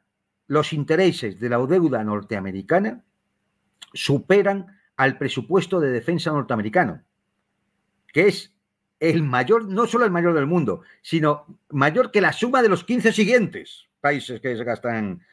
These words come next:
en defen-, en, en defensa y en armas. Bueno, pues los intereses de deuda ya superan el presupuesto norte-, de, de defensa norteamericano. ¿Cómo se va a pagar? Hasta ahora lo han ido pagando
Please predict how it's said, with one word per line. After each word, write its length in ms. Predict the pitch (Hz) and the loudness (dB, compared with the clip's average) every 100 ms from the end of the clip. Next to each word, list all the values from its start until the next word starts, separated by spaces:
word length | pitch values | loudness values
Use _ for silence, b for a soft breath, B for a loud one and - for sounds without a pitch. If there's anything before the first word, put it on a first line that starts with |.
| b b | b b
en 360 | 120 123 113 110 | 0 2 2 0
defen-, 300 | 101 107 110 | 0 -2 -2
en, 460 | 113 104 92 87 - | -2 -2 -4 -8 -6
en 120 | 120 | 0
defensa 440 | 123 123 101 - _ _ | 0 2 -2 -4 _ _
y 60 | 120 | 0
en 80 | 110 | 0
armas. 480 | 76 - - - _ _ _ _ _ _ _ _ _ _ _ _ | -2 -8 -20 -20 _ _ _ _ _ _ _ _ _ _ _ _
Bueno, 220 | 147 127 | 0 2
pues 120 | 151 147 | 2 0
los 160 | 151 | 0
intereses 460 | 156 160 214 214 185 | -2 -2 0 2 2
de 60 | 180 | 2
deuda 240 | 202 190 | 2 2
ya 120 | 202 | 0
superan 480 | 196 156 - 156 127 | -2 -2 0 0 -2
el 100 | 101 | -6
presupuesto 420 | 104 95 98 - | -10 -14 -14 -18
norte-, 300 | 80 85 _ | -18 -20 _
de, 380 | 107 98 90 85 B _ | -4 -2 -2 -4 B _
de 80 | 101 | -2
defensa 320 | 101 104 98 | 0 -2 -2
norteamericano. 760 | 90 87 78 76 - 135 131 _ _ _ _ _ _ _ _ - | -4 -4 -8 -12 -16 -20 -20 _ _ _ _ _ _ _ _ -2
¿Cómo 220 | 214 214 | 0 0
se 180 | - 85 | -2 -6
va 100 | 127 | -6
a 80 | |
pagar? 320 | - - - - - _ _ _ _ _ _ _ _ _ _ _ _ _ _ _ - | -8 -6 -6 -6 -16 _ _ _ _ _ _ _ _ _ _ _ _ _ _ _ -6
Hasta 280 | - - 131 | -6 -4 2
ahora 440 | 175 151 151 - _ | 2 2 -2 -6 _
lo 200 | - 110 | -8 -4
han 100 | 151 | -2
ido 220 | 202 196 170 | 0 0 2
pagando 580 | 139 170 131 101 110 | 2 2 2 -4 -8